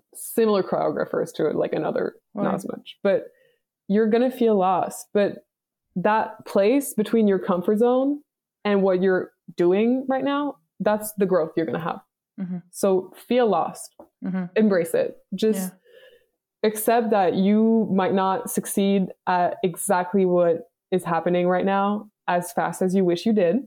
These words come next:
Speaker 1: or as
Speaker 2: Mm-hmm.
Speaker 1: fast as some other people around you that have been
Speaker 2: Mm-hmm.
Speaker 1: here for years. But you are gonna have that much more opportunity for growth
Speaker 2: Mm-hmm.
Speaker 1: because you're gonna learn so much more from so ma-, so many different people.
Speaker 2: Yeah. Yeah. Grow-,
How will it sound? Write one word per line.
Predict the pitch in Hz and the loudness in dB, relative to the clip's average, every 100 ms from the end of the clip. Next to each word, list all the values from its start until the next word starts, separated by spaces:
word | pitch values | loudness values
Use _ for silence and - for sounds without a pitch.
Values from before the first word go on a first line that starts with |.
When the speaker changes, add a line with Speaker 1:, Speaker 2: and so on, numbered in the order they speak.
| - | -4
Speaker 1:
or | 180 175 | -2 0
as | 180 | 0
Speaker 2:
Mm-hmm. | 175 | -2
Speaker 1:
fast | 180 | -2
as | 190 | -2
some | - 175 | 0 0
other | 170 190 | 0 0
people | 202 214 | 0 2
around | 208 190 190 | 2 2 2
you | |
that | 180 | 0
have | 170 175 | 0 0
been | 180 | 0
Speaker 2:
Mm-hmm. | 180 | 0
Speaker 1:
here | 180 | -2
for | - 277 | 0 0
years. | 208 185 254 - _ _ _ - - - _ _ _ _ _ _ _ - | 2 0 -2 -12 _ _ _ -18 -18 -20 _ _ _ _ _ _ _ -6
But | 208 202 185 - - - | 2 4 2 -2 -10 -4
you | 180 208 | 0 2
are | 226 214 | 2 2
gonna | 202 | 0
have | 190 185 165 - | 0 -2 -2 -2
that | 180 180 | 0 0
much | 175 - | 0 0
more | 170 | -2
opportunity | 170 - 156 160 | -4 -4 -4 -4
for | 165 | -4
growth | 151 - | -6 -8
Speaker 2:
Mm-hmm. | 220 185 | -8 -4
Speaker 1:
because | 180 196 | 0 2
you're | 185 | 2
gonna | 180 185 175 | 0 0 2
learn | 175 170 | 0 -2
so | - 185 | -2 -2
much | 170 170 | -2 -2
more | 165 | -4
from | 170 | -4
so | 170 170 | -4 -2
ma-, | 160 - | -4 -6
so | - 175 | -6 -4
many | 160 - | -2 -4
different | - 180 | -6 -4
people. | 233 240 - - _ _ | -4 -2 -6 -8 _ _
Speaker 2:
Yeah. | 180 170 - _ _ _ _ - - - | -12 -12 -16 _ _ _ _ -20 -18 -6
Yeah. | 196 | -4
Grow-, | 185 214 | -2 -2